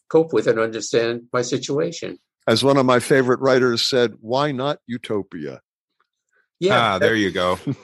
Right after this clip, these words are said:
Speaker 1: that, that's what I said. <laughs>
Speaker 3: There you go.
Speaker 2: <laughs> As you said. Well,
Speaker 1: But then I, but then I answer the question in the blogs I'm writing now,
Speaker 2: <laughs>
Speaker 1: because it's antithetical to our human nature.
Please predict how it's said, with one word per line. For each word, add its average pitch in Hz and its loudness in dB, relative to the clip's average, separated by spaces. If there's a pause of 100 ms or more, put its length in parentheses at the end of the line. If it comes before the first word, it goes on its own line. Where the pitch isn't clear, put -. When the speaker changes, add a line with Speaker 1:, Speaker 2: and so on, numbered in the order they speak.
(140)
Speaker 1:
that, 151 0
that's 156 0
what 160 -8
I 160 2
said. 156 0 (100)
<laughs> 247 0
Speaker 3:
There 120 4
you 107 2
go. 101 2 (540)
Speaker 2:
<laughs> - -6
As 139 2
you 135 4
said. 98 0 (420)
Well, 139 4
Speaker 1:
But 185 4
then 170 2
I, 156 2
but 160 0
then 185 2
I 165 2
answer 160 -2
the 143 -2
question 151 -2
in 131 -6
the 131 -10
blogs 143 2
I'm 135 -2
writing 135 2
now, 139 -2 (240)
Speaker 2:
<laughs> - -18 (680)
Speaker 1:
because 147 0
it's 170 -2
antithetical 160 0
to 139 -10
our 123 -2
human 143 -10
nature. 139 -4